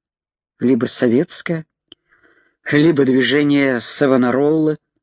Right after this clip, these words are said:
лудистов, тайпинов.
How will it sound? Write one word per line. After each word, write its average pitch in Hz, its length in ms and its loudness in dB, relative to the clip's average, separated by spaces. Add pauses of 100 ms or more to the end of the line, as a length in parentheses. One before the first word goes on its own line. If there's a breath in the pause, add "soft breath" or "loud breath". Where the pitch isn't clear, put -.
(460)
лудистов, 139 800 0 (640)
тайпинов. 151 640 -2